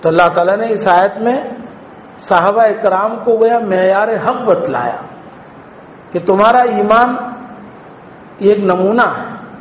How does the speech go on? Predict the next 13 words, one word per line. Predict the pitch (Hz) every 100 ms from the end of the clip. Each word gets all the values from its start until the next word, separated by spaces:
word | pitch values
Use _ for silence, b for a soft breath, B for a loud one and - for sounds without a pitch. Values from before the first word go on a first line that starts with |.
| - - - - - - - -
جو | 156 233 254
تمہارے | 247 208 226 247
ایمان | 226 208 226 233
کی | 240
طرح | - 240 240
ایمان | 220 214 240
قبول | 233 233 240 254
کرے | 254 254 262
گا | 262
وہ | 262
راستہ | 226 190 - 196
پائے | 170 151 120 117
گا۔ | -